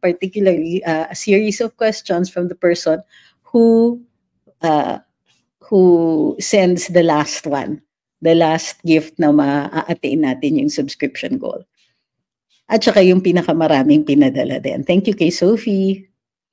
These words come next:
Okay. Ah, in the meantime, pansinin din po natin yung ibang mga hardworking trolls natin dito. Halimbawa, sabi ni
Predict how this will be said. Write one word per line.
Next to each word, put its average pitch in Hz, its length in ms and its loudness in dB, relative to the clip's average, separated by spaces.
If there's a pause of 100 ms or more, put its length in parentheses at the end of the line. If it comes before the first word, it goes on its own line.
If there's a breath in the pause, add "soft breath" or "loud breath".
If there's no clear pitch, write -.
(480)
Okay. 165 400 -2 (340)
Ah, 147 160 -6
in 170 160 0
the 175 80 4
meantime, 190 560 2
pansinin 277 480 6
din 226 240 0
po 185 160 0
natin 147 560 -2
yung - 80 -8
ibang 202 320 0
mga 220 320 -4 (400)
hardworking 247 800 4
trolls 180 560 2
natin 160 400 0
dito. 139 480 -2 (400)
Halimbawa, 160 720 0
sabi 190 320 0
ni 208 100 2